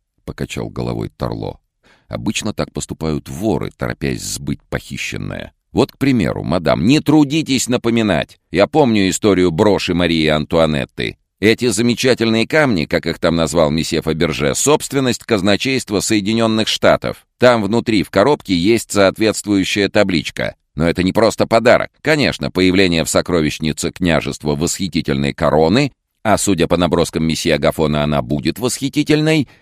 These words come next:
несомненно привлечёт внимание любителей ювелирного искусства. Одно то, что эти... «Хиддениты», — подсказал Фаберже.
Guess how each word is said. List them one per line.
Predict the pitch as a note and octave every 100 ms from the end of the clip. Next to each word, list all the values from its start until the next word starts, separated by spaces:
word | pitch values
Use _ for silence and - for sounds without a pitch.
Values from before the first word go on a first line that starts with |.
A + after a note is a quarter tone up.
| _
несомненно | - D3 F#3 F3+ - D#3+ C#3+ A2 G2+ G2 F#2+
привлечёт | F2+ F2 F#2 - G2+ -
внимание | F2 F2+ G2+ A#2+ D3
любителей | B2+ D#2 F2 G#2 G#2+
ювелирного | A2+ F2+ F2+ E2+ E2 D#2 F2+ F#2+
искусства. | - B1+ - - G1+ - _ _
Одно | F#2+ A2 C#3 D#3
то, | D3+
что | C#3+ -
эти... | B2+ B2+ - A#2 A2 G#2 D#2 _ _ _ _ _ _
«Хиддениты», — | - A2+ F2+ D2+ A2 G#2 F2 C#2
подсказал | - - - B1 B1
Фаберже. | - B1 B1+ A1 A#1+ G1+